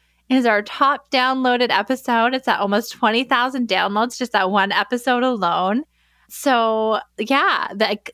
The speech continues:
clearly overstimulation is totally a thing in parenthood, isn't it?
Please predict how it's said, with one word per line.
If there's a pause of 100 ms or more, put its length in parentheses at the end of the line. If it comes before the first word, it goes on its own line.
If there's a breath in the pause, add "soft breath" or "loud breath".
clearly
overstimulation
is
totally
a
thing
in
parenthood,
isn't
it?